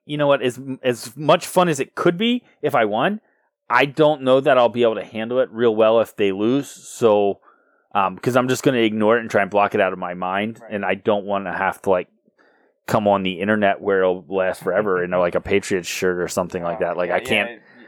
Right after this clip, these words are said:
Speaker 2: it
Speaker 1: I'm
Speaker 2: can't,
Speaker 1: not willing to do that. So, uh,
Speaker 2: can't be deleted.
Speaker 1: yeah,
Speaker 2: It'll be
Speaker 1: so
Speaker 2: there forever.
Speaker 1: sorry, uh, Rich. Um, yeah,
Speaker 2: No,
Speaker 1: you know.
Speaker 2: no bet, no wager.
Speaker 1: Right.
Speaker 2: I
Speaker 1: Well,
Speaker 2: actually
Speaker 1: especially, like, l-, anyone, let alone the Patriots. Like, what, what kind of idiot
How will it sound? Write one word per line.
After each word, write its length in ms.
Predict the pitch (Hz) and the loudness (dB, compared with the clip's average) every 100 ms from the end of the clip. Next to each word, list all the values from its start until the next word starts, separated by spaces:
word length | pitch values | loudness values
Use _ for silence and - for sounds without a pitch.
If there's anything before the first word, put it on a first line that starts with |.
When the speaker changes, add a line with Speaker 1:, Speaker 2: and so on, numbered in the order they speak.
| _ | _
Speaker 2:
it 60 | - | -8
Speaker 1:
I'm 100 | 113 | -2
Speaker 2:
can't, 40 | |
Speaker 1:
not 200 | 127 135 | 0 2
willing 300 | 135 151 151 | 4 4 2
to 80 | 143 | -2
do 200 | 120 123 | -2 2
that. 240 | 143 151 - | 2 2 -2
So, 320 | - 120 113 | 2 4 6
uh, 200 | 110 107 | 6 4
Speaker 2:
can't 140 | - | 0
be 100 | 151 | -10
deleted. 460 | - 127 135 131 113 | -20 -20 -20 -18 -4
Speaker 1:
yeah, 160 | 117 98 | -2 -2
Speaker 2:
It'll 60 | 107 | -4
be 40 | |
Speaker 1:
so 200 | 123 117 | -2 0
Speaker 2:
there 180 | 104 120 _ | -2 -6 _
forever. 400 | 123 127 117 127 | -20 -16 -14 -14
Speaker 1:
sorry, 760 | - - 151 147 151 143 127 120 - | -14 -4 2 4 4 2 -2 -10 -8
uh, 280 | 110 107 101 | 0 0 2
Rich. 520 | 107 117 - - - - | 2 0 0 -14 -12 -2
Um, 420 | 101 95 92 92 _ _ _ _ - | 0 2 -2 -10 _ _ _ _ -2
yeah, 340 | 107 90 85 | 2 2 -2
Speaker 2:
No, 220 | 151 147 151 | -6 -6 -4
Speaker 1:
you 60 | |
know. 100 | 95 | -6
Speaker 2:
no 220 | 87 - - | -6 -10 -10
bet, 280 | 139 123 120 | -8 -8 -12
no 160 | 131 127 | -18 -16
wager. 220 | 123 127 | -6 0
Speaker 1:
Right. 220 | 98 85 _ - | 0 0 _ -12
Speaker 2:
I 200 | 135 165 | 0 4
Speaker 1:
Well, 100 | 233 | 6
Speaker 2:
actually 100 | 240 | 4
Speaker 1:
especially, 340 | 165 330 294 226 | 4 2 4 4
like, 240 | 180 147 _ _ _ _ _ _ _ _ _ _ - | 2 0 _ _ _ _ _ _ _ _ _ _ -6
l-, 220 | 196 240 - _ - - - | 0 0 -2 _ -20 -10 -2
anyone, 460 | 254 220 113 92 _ _ - | 0 0 -2 -8 _ _ -4
let 100 | 262 | 2
alone 220 | 262 262 | 2 4
the 80 | 160 | 0
Patriots. 580 | - 180 220 143 98 135 | -2 -2 0 -2 -4 -2
Like, 180 | 135 - | -2 0
what, 220 | 208 - | -4 -4
what 140 | 247 | -10
kind 160 | - 302 | -6 -6
of 60 | - | -6
idiot 380 | - 294 185 151 | -2 0 2 0